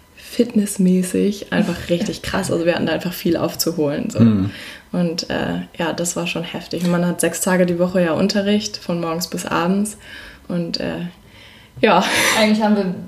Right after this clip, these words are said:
Speaker 3: die meisten Dinge noch mal ganz von vorne gelernt. Das fing eigentlich an mit so Vorwärtsrollen und Rädern. Das
Speaker 1: <laughs>
Speaker 3: war einfach alles komplett anders. Und unsere Füße und unsere Beine, eigentlich hieß es den ganzen Tag nur Füße strecken, Knie strecken. Das war, das war eigentlich das meiste, was wir am Anfang gehört haben.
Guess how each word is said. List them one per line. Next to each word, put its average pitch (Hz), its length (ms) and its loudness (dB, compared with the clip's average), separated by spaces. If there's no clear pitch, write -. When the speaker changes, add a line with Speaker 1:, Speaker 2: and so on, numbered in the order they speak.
Speaker 3:
die 202 80 -2
meisten 196 360 0
Dinge 185 200 0
noch 175 140 2
mal 180 120 0
ganz 185 220 -2
von 180 180 -4
vorne 190 320 -6
gelernt. 165 440 -6
Das 180 100 -8
fing 208 300 -2
eigentlich 185 420 -4
an 214 200 6
mit 190 180 2
so 185 100 -2
Vorwärtsrollen 190 800 0
und 175 160 0
Rädern. 190 540 -2
Das 311 200 4
Speaker 1:
<laughs> 285 300 4
Speaker 3:
war 214 120 6
einfach 214 380 4
alles 220 340 2
komplett 247 460 0
anders. 202 420 0
Und 202 160 -2
unsere 202 320 0
Füße 269 420 -2
und 208 100 2
unsere 196 320 2
Beine, 214 360 4
eigentlich 208 300 0
hieß 208 180 0
es 185 120 -4
den 185 140 0
ganzen 208 360 0
Tag 190 200 -4
nur 208 100 2
Füße 330 320 0
strecken, 277 400 0
Knie 320 300 0
strecken. 240 600 -2
Das - 280 0
war, 247 320 6
das 220 220 4
war 208 160 6
eigentlich 208 240 4
das 185 160 2
meiste, 190 400 2
was 175 160 -2
wir 170 120 -2
am 170 100 -6
Anfang 175 340 -4
gehört 180 320 0
haben. 185 360 -4